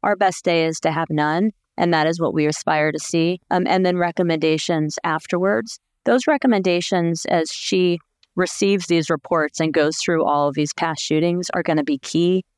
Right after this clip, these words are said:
to ensuring that this doesn't happen again. Um, the council has asked, I have asked, what are the through lines? Are there, you know, needs beyond what training can control? And how do we address those? It's likely bringing other partners and stakeholders to the table.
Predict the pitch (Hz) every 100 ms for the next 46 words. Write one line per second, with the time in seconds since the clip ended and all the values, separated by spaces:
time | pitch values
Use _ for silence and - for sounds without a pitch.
0 | _ - 170 - 160 147 139 - - -
1 | - - - - - - - - _ _
2 | _ - 180 180 - 262 - 226 240 -
3 | 226 208 - 196 190 185 185 190 - 196
4 | 208 185 160 143 - 226 247 220 190 202
5 | 151 - - - _ _ _ _ - 190
6 | 190 190 190 180 185 _ _ - 190 196
7 | 220 254 233 214 214 196 214 233 214 190
8 | 170 170 165 - - - 214 214 196 123
9 | - - _ - 156 165 151 151 147 147
10 | - _ _ - 180 196 196 190 170 165
11 | 160 - 147 131 127 - 156 - 165 170
12 | 160 156 156 160 - - - 156 147 151
13 | - 156 - 135 127 135 - - - 151
14 | 147 127